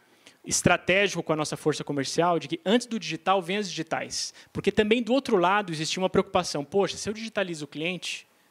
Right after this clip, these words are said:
eu vou perder meu emprego." Né? Então, a gente trouxe esse, esse, esse mote pra força de venda assim: o seu, o seu desafio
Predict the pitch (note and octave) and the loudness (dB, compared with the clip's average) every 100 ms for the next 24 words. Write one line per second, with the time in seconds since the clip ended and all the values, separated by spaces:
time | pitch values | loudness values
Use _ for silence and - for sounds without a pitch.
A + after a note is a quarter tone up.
0 | _ C#3 D#3+ E3+ E3+ E3+ F#3 F3 C#3+ B2+ | _ 0 2 2 0 0 -4 -2 -4 -4
1 | - - _ _ _ _ _ _ _ _ | -20 -20 _ _ _ _ _ _ _ _
2 | _ _ _ C#3+ D3 D#3+ - - - - | _ _ _ 0 0 0 -16 -20 -20 -20
3 | - D#3+ F3 F#3 - G3+ B3 A#3+ A#3 - | 2 2 2 -2 2 4 4 2 -8 -8
4 | - E3+ - G3 D#3+ - E3+ E3 F3+ - | -2 -2 -2 -4 -4 -4 0 2 2 0
5 | E3+ F3 E3+ D#3+ F3+ F3+ D#3 - _ _ | -4 -2 -4 -4 -4 -4 -6 -10 _ _
6 | _ _ _ _ _ - E3 - A#3 F#3+ | _ _ _ _ _ -6 0 6 6 6
7 | - A#3+ A#3 A3+ F#3+ - A3 B3 C4 | 2 2 2 -2 -2 -4 -2 -2 -4